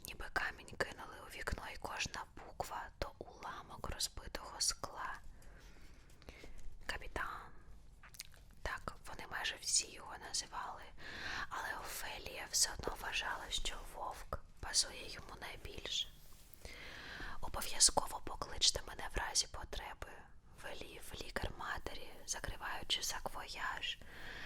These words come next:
"Байдуже, чи вдень, чи вночі. Ви або ваша юна медсестра", додав він, усміхнувшись Офелії, і пішов услід за Мерседес.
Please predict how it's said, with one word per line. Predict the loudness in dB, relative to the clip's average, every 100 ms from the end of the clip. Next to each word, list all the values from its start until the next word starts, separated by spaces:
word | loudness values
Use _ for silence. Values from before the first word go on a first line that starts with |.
| -4 -6 -6
"Байдуже, | 0 0 2 2 4 6
чи | 4 4
вдень, | -2 -2 -2 2
чи | 4 4
вночі. | 2 0 4 8 8 4 -2 -4 -4 -4 -2
Ви | -2 -2 -4 -4
або | -2 0 0 0
ваша | 2 4 4 4 2
юна | -4 -4 -4 -4
медсестра", | 2 2 6 4 4 2 2 -2 -6 -6 -4 -4
додав | -2 0 0 0
він, | -4 -8 -2
усміхнувшись | 0 0 -2 -2 -2 4 4 6 4 4
Офелії, | -2 -4 -4 -4 -6 -6 -8 -4 -4 -4 -4 -4 -4 -8 -6
і | -2
пішов | 0 0 0 0
услід | 10 10 10 0
за | 0
Мерседес. | 0 0 0 -4 -8 -6 -4